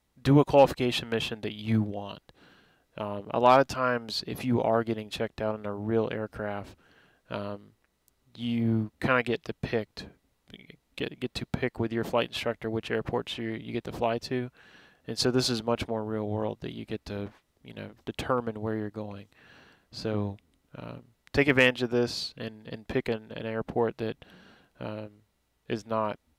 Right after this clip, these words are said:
under the minimums of the aircraft, especially if it's taken into a, a fifteen hundred foot grass airstrip. You know, take a look at the airport,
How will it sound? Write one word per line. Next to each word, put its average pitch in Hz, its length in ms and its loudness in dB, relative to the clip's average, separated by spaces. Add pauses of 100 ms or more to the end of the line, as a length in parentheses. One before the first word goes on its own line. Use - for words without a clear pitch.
(360)
under 120 280 0
the 113 100 0
minimums 110 500 -4
of 104 80 -4
the 104 100 -8
aircraft, 113 540 -4
especially 120 380 -2
if 110 120 -6
it's 110 120 -4
taken 113 260 -4
into 110 300 -6
a, 101 220 -6 (400)
a 107 60 -6
fifteen 113 340 -4
hundred 107 200 -6
foot 110 200 -4
grass 107 380 -4
airstrip. 113 520 -4 (600)
You 113 80 -10
know, 104 200 -6
take - 240 0
a 143 40 -2
look 123 200 -2
at 117 80 -4
the 110 120 -6
airport, 113 460 0